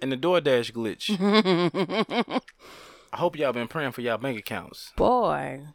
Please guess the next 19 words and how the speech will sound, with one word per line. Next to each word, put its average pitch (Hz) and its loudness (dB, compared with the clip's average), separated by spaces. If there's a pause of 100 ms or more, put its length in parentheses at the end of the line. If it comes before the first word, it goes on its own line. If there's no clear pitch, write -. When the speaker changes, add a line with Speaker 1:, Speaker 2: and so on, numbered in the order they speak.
Speaker 2:
what, 156 -2
what 175 4
Speaker 1:
What? 185 6
Speaker 2:
happened 160 6
first? 131 0
What 156 6
happened? 165 0
Speaker 1:
So, 127 2 (460)
so 131 -6 (540)
people 185 -8
believe, 143 -4
well, 131 0
I 160 0
would 151 -6
say 139 -4
it 147 -4
was 123 2
a 117 -10
glitch 107 -6